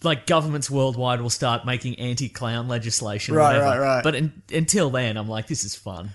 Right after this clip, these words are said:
Speaker 2: Well, clowns aren't fun anymore, are they?
Speaker 1: In a
Speaker 2: 'Cause
Speaker 1: way, they were never fun.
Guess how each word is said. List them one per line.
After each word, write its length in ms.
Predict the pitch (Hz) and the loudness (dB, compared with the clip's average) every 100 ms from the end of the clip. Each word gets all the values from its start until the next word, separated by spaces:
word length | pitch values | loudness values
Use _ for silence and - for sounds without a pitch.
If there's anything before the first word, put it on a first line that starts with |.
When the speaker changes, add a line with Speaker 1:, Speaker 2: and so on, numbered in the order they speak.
| - | -2
Speaker 2:
Well, 100 | 185 | -2
clowns 420 | 202 226 285 220 | 2 2 4 4
aren't 360 | 220 190 151 - | 4 4 0 0
fun 280 | - 160 151 | 4 4 4
anymore, 380 | 120 107 107 120 | 0 -2 -2 0
are 160 | 139 | 0
they? 200 | 117 - - - _ _ - | -2 -6 -12 -20 _ _ -2
Speaker 1:
In 100 | 175 | 0
a 40 | |
Speaker 2:
'Cause 80 | 135 | 2
Speaker 1:
way, 100 | 165 | 2
they 100 | 135 | 2
were 80 | 113 | 2
never 240 | 117 143 | 0 0
fun. 200 | - 110 | -2 2